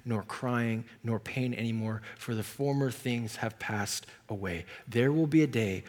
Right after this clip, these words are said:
when suffering ceases for those who are in Christ, when death is no more, when sin and sickness is no more, and we are no longer left with the question why. And until that day comes, our suffering,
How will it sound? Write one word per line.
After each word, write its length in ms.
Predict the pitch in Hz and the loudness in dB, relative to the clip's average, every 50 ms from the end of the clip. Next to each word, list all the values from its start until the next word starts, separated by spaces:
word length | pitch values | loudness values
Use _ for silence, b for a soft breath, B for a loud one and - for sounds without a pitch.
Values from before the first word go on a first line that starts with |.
| B B | B B
when 160 | - 123 113 | -2 -2 2
suffering 720 | 107 - - - - 147 135 127 - - 147 135 131 131 120 | 4 4 6 6 6 4 2 2 0 -4 -2 -2 0 -2 -2
ceases 580 | - - - - 113 101 - - 101 101 - B B B B | -2 -4 -2 -2 -4 -4 -4 -6 -6 -8 -8 B B B B
for 140 | - - | -4 -4
those 400 | 123 104 110 110 113 113 107 - | -2 0 0 0 0 0 0 -2
who 140 | - - 127 | -2 -2 -4
are 120 | 110 101 101 | -2 -2 -2
in 140 | 101 104 | -4 -4
Christ, 460 | 101 - - 98 - 87 90 - - - B B B B - | -6 -8 -8 -8 -8 -8 -8 -10 -10 -12 B B B B -2
when 200 | 127 120 110 104 | 0 2 2 2
death 380 | 101 - 131 139 139 131 - - - | 2 4 6 6 6 4 0 -4 -4
is 240 | 131 117 - - | -4 -4 -4 -4
no 160 | 110 117 117 110 | -4 -4 -4 -4
more, 300 | 104 98 95 95 92 - B B B | -4 -6 -6 -8 -10 -10 B B B
when 180 | - 123 117 110 | -2 -2 0 2
sin 480 | - - - - - 165 143 135 127 123 - | 2 4 4 4 4 4 4 4 2 0 -4
and 100 | 110 104 | -6 -6
sickness 520 | - - - 107 - - 123 113 - - | -6 -4 -4 -4 -4 -4 -4 -4 -4 -6
is 160 | - 113 - - | -6 -8 -6 -4
no 160 | 107 107 101 | -4 -4 -4
more, 300 | 98 98 95 98 95 B B B B B | -6 -6 -8 -10 -10 B B B B B
and 220 | - 117 117 113 | -4 -2 0 0
we 80 | 127 127 | 2 2
are 80 | 123 | 2
no 220 | 117 113 117 123 127 | 2 2 2 2 0
longer 480 | 123 127 123 123 120 117 123 120 113 | 0 0 0 0 -2 -2 -2 -2 -2
left 400 | 107 113 113 104 101 101 - - B B B B | -2 0 0 0 0 -2 -4 -10 B B B B
with 160 | - 110 - | -8 -6 -4
the 80 | - 123 | -4 -6
question 640 | - - 113 107 - - - - - 117 110 101 95 | -4 -2 -2 -2 0 -2 -4 -4 -4 -6 -6 -4 -4
why. 320 | 98 92 92 90 87 - B B B B | -4 -2 -2 -2 -4 -6 B B B B
And 160 | - 131 120 113 | -4 -2 0 0
until 420 | 110 107 - - - - 160 156 | 0 0 0 -2 2 4 4 4
that 260 | 139 151 139 - - | 6 4 2 2 2
day 160 | 110 123 113 | 0 -2 -2
comes, 680 | 107 - - - 107 95 90 92 - - - - - - - - - _ _ _ _ _ _ _ _ _ _ _ _ _ _ _ _ _ _ _ _ _ _ _ _ _ _ _ _ - _ _ _ _ _ _ - - | -2 -4 -6 -6 -8 -8 -8 -12 -16 -12 -10 -10 -10 -10 -12 -18 -20 _ _ _ _ _ _ _ _ _ _ _ _ _ _ _ _ _ _ _ _ _ _ _ _ _ _ _ _ -20 _ _ _ _ _ _ -20 -8
our 160 | - 110 120 123 | -4 -2 0 2
suffering, 640 | - - - 147 131 123 - - 113 98 90 85 | 2 2 4 4 4 2 2 -2 -6 -8 -8 -10